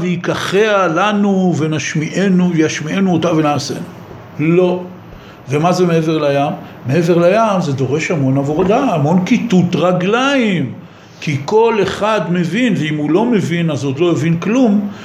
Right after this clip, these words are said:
שבשביל להגיע למעלה רוחנית עליונה כזאת בקשר עם הבורא, אדם חייב מורה ורב.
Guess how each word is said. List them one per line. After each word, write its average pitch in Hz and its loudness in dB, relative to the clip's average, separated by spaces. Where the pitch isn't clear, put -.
שבשביל 135 -2
להגיע 131 2
למעלה 160 2
רוחנית 160 -2
עליונה 135 2
כזאת 135 0
בקשר 147 -4
עם 131 2
הבורא, 123 2
אדם 135 -2
חייב 135 -2
מורה 135 2
ורב. 131 -4